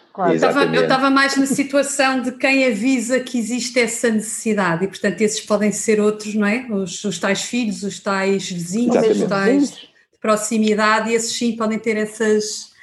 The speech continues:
Speaker 2: essas valências, não é? Em termos de
Speaker 3: Exatamente.
Speaker 2: contacto.
Speaker 3: Mas pronto, nós achamos que há aqui uma área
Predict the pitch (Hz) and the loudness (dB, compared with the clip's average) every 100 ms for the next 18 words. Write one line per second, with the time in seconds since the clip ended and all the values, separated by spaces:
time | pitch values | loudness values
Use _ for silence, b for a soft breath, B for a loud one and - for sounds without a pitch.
0 | B - 220 233 190 226 254 202 - 196 | B -4 -2 0 0 0 2 0 -2 -6
1 | 202 190 190 214 190 190 185 196 - 104 | -2 -2 -2 -4 -6 -6 -2 0 2 2
2 | 165 - - 107 101 - 104 - 104 113 | 0 -4 -4 -4 -2 0 0 -2 0 2
3 | 113 120 - 127 113 - 120 107 - 101 | 4 2 2 0 0 -2 0 0 0 2
4 | 98 95 104 110 110 | 4 4 4 2 0